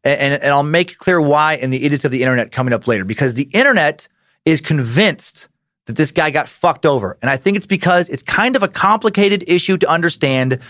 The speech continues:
And if you gloss over all this, it can look like Marvin is the victim.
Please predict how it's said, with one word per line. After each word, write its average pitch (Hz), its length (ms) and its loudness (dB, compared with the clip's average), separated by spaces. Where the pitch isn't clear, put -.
And 139 120 0
if 135 100 -4
you 135 80 0
gloss 156 460 0
over 233 320 2
all 143 200 4
this, 120 380 -2
it 156 140 2
can 160 120 2
look 190 160 0
like 180 180 0
Marvin 170 360 2
is 156 140 0
the 139 80 0
victim. 131 440 -2